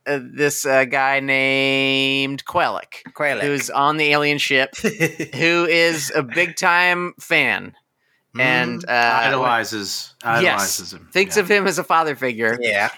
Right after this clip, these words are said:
Speaker 1: And, um, he and,
Speaker 2: <laughs>
Speaker 1: uh, old Rickman are fighting some green dudes.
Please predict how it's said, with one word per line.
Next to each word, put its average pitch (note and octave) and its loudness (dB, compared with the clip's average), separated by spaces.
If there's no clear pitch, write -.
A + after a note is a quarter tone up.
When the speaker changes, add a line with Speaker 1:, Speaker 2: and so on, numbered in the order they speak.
Speaker 1:
And, C3 0
um, A#2+ 0
he C#3+ -2
and, B2+ 0
Speaker 2:
<laughs> - -20
Speaker 1:
uh, A2+ 2
old C3 0
Rickman C3+ -2
are G2+ -2
fighting C#3+ -2
some D3+ -6
green D#3+ -2
dudes. E3 -2